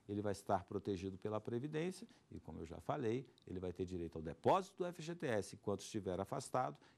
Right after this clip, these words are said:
e ele vai ter direito à estabilidade no emprego quando ele retornar. Estabilidade essa que vai ser de doze meses. Ainda relacionado ao acidente do trabalho,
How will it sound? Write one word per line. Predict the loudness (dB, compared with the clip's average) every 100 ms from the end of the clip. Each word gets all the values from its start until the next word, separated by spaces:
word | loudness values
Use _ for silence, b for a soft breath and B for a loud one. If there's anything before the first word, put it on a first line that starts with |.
| -4
e |
ele | -2
vai | -2 -4
ter | -4
direito | -2 -2 -2
à |
estabilidade | -4 -2 0 0 -4 -4 -6 2
no | 2
emprego | 4 6 8 8 6 2 B B B -8
quando | 0 2 2 2
ele | 2
retornar. | 0 0 -2 -2 -6
Estabilidade | -4 -2 0 -2 0 -2 0 0
essa | -2 -4 -6
que |
vai | -4 -4
ser | -2 -2
de | 2 2 2 B B _ -10
doze | 0 4 6 6 4 -4
meses. | -6 -8 -12 -14 -14 B B B B
Ainda | 2 4 6
relacionado | 4 2 0 0 2 2 2 -4
ao | -2 -2
acidente | -2 -6 -8 -6 -6 -8
do | -6
trabalho, | -2 0 2 2 2